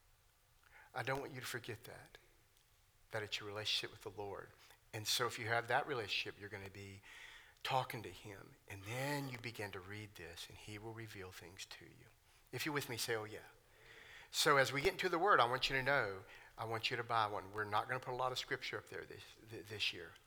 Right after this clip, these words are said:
It's gonna be right here. We're gonna open it and take a look at it. So this is a year in the Word. And the year in the Word came, comes out of this. Um, and here's what I want us to focus on. Here's a pro-, here's what we're doing.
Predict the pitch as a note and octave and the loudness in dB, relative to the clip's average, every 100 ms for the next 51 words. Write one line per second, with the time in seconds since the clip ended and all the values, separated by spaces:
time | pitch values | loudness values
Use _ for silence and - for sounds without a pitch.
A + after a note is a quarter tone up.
0 | - - - - G2 G#2 G#2 G#2+ G2 G#2 | -20 -14 -12 -10 -8 -6 -6 -8 -8 -10
1 | G#2 - G#2 - G2+ - - - - A2+ | -10 -10 -12 -10 -10 -12 -16 -20 -12 -6
2 | G#2+ - G#2 - E2+ - - - - D#3 | -6 -6 -12 -10 -10 -12 -16 -14 -4 -2
3 | F#3 G3 F3 C#3+ C3+ D3 C#3 C3 B2 A#2+ | 4 4 4 4 4 6 6 4 4 4
4 | G2 - - - - - C3 C#3 D3+ F#3+ | 4 -2 -10 -8 -8 -2 2 6 10 10
5 | G#3 F3+ D3 C#3 C#3 C#3 - - - C#3+ | 10 10 12 12 10 6 -2 0 4 4
6 | C3+ A#2 - C3+ B2+ A#2 A2+ A2+ D#2+ - | 4 -2 0 2 4 4 4 -2 -2 -2
7 | - B2 A#2 G#2+ G#2+ - - - B2+ B2 | -2 2 2 2 -4 -14 -16 -2 2 2
8 | A#2 D#3+ F#3 F3 D#3 C#3 - C3 - A#2 | 4 2 6 6 6 6 2 0 2 2
9 | A2+ - F#2+ F2+ A#2 B2+ C3 - - B2+ | 0 -2 -2 -2 -2 -2 -2 -4 -2 0
10 | C#3 D3 C#3 C#3 A2+ G2+ | 0 0 0 0 0 -2